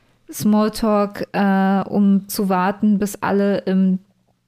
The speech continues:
in der Teams-Besprechung sind beispielsweise. Da muss ich jetzt nicht sagen,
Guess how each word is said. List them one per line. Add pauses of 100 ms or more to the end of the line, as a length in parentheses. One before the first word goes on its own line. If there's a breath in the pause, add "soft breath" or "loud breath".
(140)
in
der
Teams-Besprechung
sind
beispielsweise. (960 loud breath)
Da
muss
ich
jetzt
nicht
sagen,